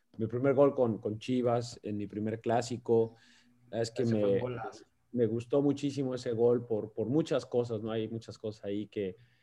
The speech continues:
Speaker 1: que habían pasado en Guadalajara, que, que había tomado el número siete, que era el histórico de Ramón Ramírez, y, y había mucho, hacía mucho tiempo que nadie tomaba el siete, entonces, este,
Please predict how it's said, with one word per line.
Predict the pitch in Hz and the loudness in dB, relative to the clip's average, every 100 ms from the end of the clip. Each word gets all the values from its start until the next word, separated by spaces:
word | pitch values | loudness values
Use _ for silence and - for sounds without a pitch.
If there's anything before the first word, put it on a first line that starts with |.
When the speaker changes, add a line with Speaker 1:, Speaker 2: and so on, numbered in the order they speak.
| _ _ - | _ _ 0
Speaker 1:
que | 117 | 6
habían | 135 135 | 6 6
pasado | 135 143 135 | 4 6 6
en | 135 | 6
Guadalajara, | 123 120 120 135 135 135 131 | 6 6 4 4 6 6 4
que, | - 113 110 107 - | 2 2 4 2 0
que | 117 | 0
había | 123 | 2
tomado | 131 131 131 | 2 4 6
el | 131 | 6
número | 143 139 131 | 6 4 4
siete, | - 143 143 131 120 | 4 4 4 2 0
que | 127 | 2
era | 127 120 | 2 2
el | 113 | 0
histórico | 110 131 127 131 117 | 0 2 2 2 4
de | 113 | 4
Ramón | 107 110 120 123 123 113 104 98 | 4 2 2 0 0 -2 -4 -2
Ramírez, | 110 120 135 135 131 139 - - - _ _ _ _ _ _ | 0 2 4 6 4 0 -10 -20 -20 _ _ _ _ _ _
y, | 127 120 117 117 117 117 120 120 120 - | -6 0 4 4 6 4 4 2 0 -2
y | 113 113 117 117 | 0 2 4 4
había | 113 131 | 4 6
mucho, | 139 139 127 | 4 4 0
hacía | 117 143 | 2 4
mucho | 151 151 143 | 4 2 6
tiempo | 156 156 139 | 6 6 4
que | 139 | 4
nadie | 139 139 | 4 4
tomaba | 131 131 135 | 2 6 4
el | 123 | 4
siete, | 151 151 151 | 2 2 2
entonces, | 110 113 113 117 117 113 - | -2 0 -2 0 0 0 -2
este, | 95 90 - - 98 92 87 - | -8 -8 -12 -6 -4 -2 -4 -6